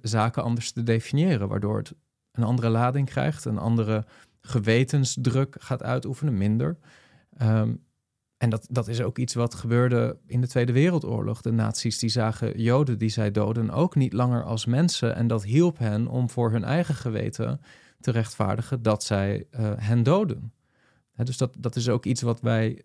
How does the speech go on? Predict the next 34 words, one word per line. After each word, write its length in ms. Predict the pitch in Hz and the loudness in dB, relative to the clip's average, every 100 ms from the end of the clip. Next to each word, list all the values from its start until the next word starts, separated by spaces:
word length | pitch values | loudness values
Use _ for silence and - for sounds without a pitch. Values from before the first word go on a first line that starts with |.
| _ | _
kennelijk 320 | 131 127 113 | -2 0 0
psychologisch 640 | - 117 110 120 170 120 117 | -2 -4 0 2 2 0 0
nodig 400 | 107 147 151 - | 2 4 2 0
hebben 400 | 101 - 143 190 _ _ _ _ | -2 -2 -4 -6 _ _ _ _
om 300 | - 117 117 | 0 2 2
ons 180 | 117 123 | 2 -2
geweten 540 | - 117 131 165 139 - | 0 2 4 2 0 0
enigszins 720 | 120 113 - 110 110 - - _ | 0 0 -2 -2 -2 -4 -12 _
te 120 | - 113 | -2 -2
beschermen. 640 | 110 - 151 151 117 - _ _ _ _ _ - | 0 0 0 0 -4 -10 _ _ _ _ _ -6
Ehm, 320 | 113 107 110 123 - | -2 -2 -4 -6 -10
dus 200 | - 117 | -6 -2
eufemismen 760 | - 147 - 143 165 156 131 110 | 0 0 2 2 2 2 0 2
hebben 260 | 120 127 113 | 2 2 2
vaak 300 | 113 113 - | 0 0 -2
een 260 | 117 113 | -4 -4
functie, 680 | - 135 143 - 104 117 143 - _ _ _ _ | -2 2 2 2 -2 -2 -4 -10 _ _ _ _
eh, 380 | - 113 - - - _ _ _ _ _ _ | -6 -4 -2 -6 -12 _ _ _ _ _ _
wanneer 480 | 120 120 117 123 90 | 0 2 4 4 2
er 120 | 113 | -2
sprake 420 | - 123 139 131 | -2 0 0 0
is 180 | 110 - | -4 -4
van 340 | - 107 104 - | -4 -4 -4 -6
iets 260 | - 117 - | -4 -6 -4
waarvan 320 | 113 113 110 | -2 0 -2
we 60 | 107 | -2
eigenlijk 360 | - 131 127 | -2 -2 -2
ten 140 | - 113 | -2 -2
diepste 300 | 135 - - | -2 -2 -2
ook 140 | 135 | -2
wel 100 | 117 | -2
beseffen 460 | 110 - 113 - 113 | -4 -4 -6 -6 -2
dat 200 | 104 110 | -2 0
het 340 | 110 104 - | -2 -2 -6